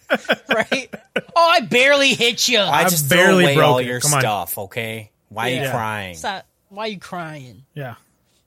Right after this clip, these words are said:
Speaker 1: Uh, Mom says this is why she wanted her to give up. She did not want to hurt her, but she is glad that Emma hugged her for the first time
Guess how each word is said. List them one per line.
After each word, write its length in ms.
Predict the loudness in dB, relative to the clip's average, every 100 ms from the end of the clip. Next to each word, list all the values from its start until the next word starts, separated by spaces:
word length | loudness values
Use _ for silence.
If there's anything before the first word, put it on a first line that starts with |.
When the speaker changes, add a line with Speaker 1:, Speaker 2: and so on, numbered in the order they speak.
| _ _ _ _ _ _ _ _ _ _ _ -16
Speaker 1:
Uh, 240 | -12 -12 -12
Mom 240 | -12 -8
says 280 | -6 -6 -6
this 160 | -8 -8
is 120 | -6
why 200 | -6 -6
she 140 | -8
wanted 280 | -8 -10 -10
her 140 | -12 -14
to 60 |
give 200 | -14 -12
up. 200 | -12 -14 _
She 200 | -14 -12 -10
did 120 | -8
not 280 | -8 -8 -8
want 180 | -10
to 60 | -12
hurt 280 | -12 -16 -16
her, 340 | -16 -18 -20 _ _
but 100 | -14
she 160 | -12 -12
is 120 | -14
glad 380 | -12 -8 -8 -8
that 200 | -10 -12
Emma 220 | -14 -14
hugged 300 | -14 -16 -18
her 120 | -20 -20
for 180 | -18
the 100 | -18
first 380 | -18 -16 -14 -14
time 380 | -12 -12 -12